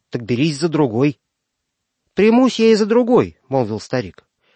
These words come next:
«Да ты скажи сперва Господу Богу спасибо и за этот.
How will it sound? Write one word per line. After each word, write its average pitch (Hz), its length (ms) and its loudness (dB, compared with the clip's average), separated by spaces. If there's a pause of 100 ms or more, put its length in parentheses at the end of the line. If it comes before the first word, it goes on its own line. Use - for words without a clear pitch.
«Да 110 140 -4
ты 190 300 0
скажи 156 360 0
сперва 160 380 -2
Господу 147 440 -2
Богу 143 480 0 (180)
спасибо 196 640 0
и 165 140 -2
за 139 160 0
этот. 143 480 0